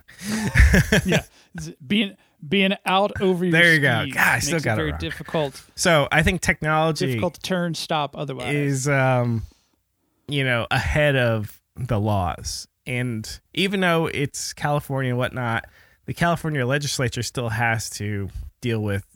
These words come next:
Speaker 1: I don't know, the real people who are not in tech, the real people who might be impacted, because, you know, if we were looking at who, who gets all the money in the gig economy, you know, I'm sure there's a lot of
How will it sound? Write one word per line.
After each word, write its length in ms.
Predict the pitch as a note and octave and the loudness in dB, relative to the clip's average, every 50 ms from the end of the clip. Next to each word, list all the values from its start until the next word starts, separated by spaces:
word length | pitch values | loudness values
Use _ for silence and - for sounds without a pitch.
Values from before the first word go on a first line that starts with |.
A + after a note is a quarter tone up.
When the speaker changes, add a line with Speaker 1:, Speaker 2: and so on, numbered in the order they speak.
| _ _ - | _ _ -10
Speaker 1:
I 40 | A#2 | -8
don't 160 | G#2+ G2+ F#2+ | -6 -6 -4
know, 160 | F#2+ F#2+ G2 | -4 -4 -6
the 100 | F#2 - | -6 -6
real 240 | F#2 G#2 A#2 B2 B2 | -4 -2 -2 0 0
people 300 | - C3 A#2+ - - B2 | 0 -2 -2 -2 -4 -4
who 100 | G#2+ A2+ | -4 -4
are 100 | F#2+ F2+ | -4 -4
not 220 | F2 G#2 A#2 - - | -2 -2 -2 -2 -4
in 80 | G2 G#2 | -6 -8
tech, 400 | - A2+ A2 G#2+ G#2 - - - | -6 -4 -4 -2 -4 -6 -8 -8
the 100 | A#2 G2 | -8 -6
real 200 | G#2 A2+ A2+ G#2+ | -4 -4 -4 -2
people 260 | - B2+ A2+ B2 A2+ | -4 -4 -4 -4 -6
who 100 | A2+ A#2 | -4 -4
might 200 | A2 G#2+ G#2+ - | -2 -2 -4 -4
be 120 | G#2+ G#2 G#2 | -4 -4 -4
impacted, 720 | G#2+ G#2 - A2 G2+ F#2+ - - F#2 F#2+ F#2+ F2+ G2 - _ - - - - - - - _ _ _ _ _ | -4 -4 -2 -2 -2 -2 -4 -6 -6 -6 -6 -6 -8 -10 _ -16 -20 -20 -20 -20 -20 -20 _ _ _ _ _
because, 600 | - A#2 - - A#2+ A2+ G#2+ G#2 G#2 G2+ - - - _ _ _ _ _ _ _ - - - | -8 -6 -4 -2 -2 -2 -2 -2 -4 -4 -6 -10 -12 _ _ _ _ _ _ _ -20 -14 -10
you 80 | C#3 B2+ | -8 -8
know, 260 | A2+ G#2+ G#2+ G#2 - - | -6 -6 -6 -8 -8 -8
if 140 | C3+ - | -8 -6
we 100 | D3 C#3+ | -2 -2
were 100 | C#3+ C#3 | 0 0
looking 300 | C3+ C#3+ C#3+ C3 C#3+ C#3 | 0 0 -2 -2 0 0
at 180 | C#3 B2+ G2 G#2+ | 2 2 2 2
who, 280 | B2 D3 C#3 C3 B2+ - - - - - _ _ _ _ _ _ - | 2 0 0 0 -2 -4 -8 -14 -20 -20 _ _ _ _ _ _ -8
who 120 | - - C#3 | -6 -4 -4
gets 180 | C#3+ B2+ - | -4 -2 0
all 140 | D#3 C#3 C3+ | 0 0 0
the 80 | B2 A#2+ | 0 0
money 460 | B2 C3+ C#3 C3+ C3+ C3+ C3 B2+ B2+ | 0 2 2 2 2 2 2 0 0
in 200 | - - C3+ C3+ | 0 0 0 0
the 80 | B2+ A#2+ | 0 0
gig 240 | G2 B2 B2+ B2 A#2 | 2 2 2 2 0
economy, 640 | A2 - - B2 B2+ C3 C3+ C3+ B2 A2+ A2 G#2+ - - - - _ _ _ _ _ _ _ - | 0 -2 0 0 0 0 0 0 0 0 -2 -2 -4 -6 -12 -20 _ _ _ _ _ _ _ -6
you 80 | - | -4
know, 80 | - B2+ | -2 -2
I'm 100 | C3 C3 | -2 -2
sure 160 | - - E3+ | -2 -2 0
there's 260 | D#3 C3+ A2+ G#2+ - - | 0 0 0 -2 -4 -8
a 80 | - A2+ | -8 -4
lot 220 | A#2+ A#2+ A#2+ A#2+ | -2 -2 0 0
of 60 | A2 | -2